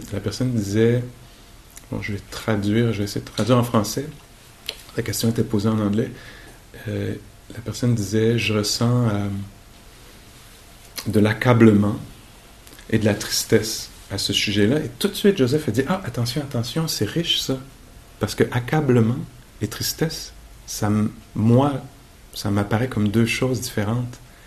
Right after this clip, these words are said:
Accablement, j'ai l'impression que c'est enchaînant, que ça enlève de l'énergie. Ah, je suis accablé par, euh, le milieu de vie dans lequel j'évolue. Puis triste, ça m'apparaît comme plus réaliste, équilibré, que,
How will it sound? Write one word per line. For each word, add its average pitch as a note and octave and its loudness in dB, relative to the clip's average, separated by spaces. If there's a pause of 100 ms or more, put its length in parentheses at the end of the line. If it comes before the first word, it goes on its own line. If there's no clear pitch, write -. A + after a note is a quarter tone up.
(280)
Accablement, B2 6
j'ai C#3+ 2
l'impression A2 0
que - -8
c'est - -4
enchaînant, G#2 0 (540)
que - -4
ça - 0
enlève G#2+ 4
de G#2 2
l'énergie. G2+ -2 (760)
Ah, - -14
je A#2+ -10
suis A#2+ -4
accablé G2+ -2
par, G#2 -4 (640)
euh, G#2 -4 (220)
le G#2 0
milieu A2+ 4
de G2+ -2
vie A2 4
dans G#2 6
lequel G#2 0
j'évolue. G#2 0 (680)
Puis - -8
triste, - 0
ça B2 0
m'apparaît A#2 2
comme C3 -2
plus - -6
réaliste, A#2+ 0
équilibré, G#2+ -2 (440)
que, G2+ -2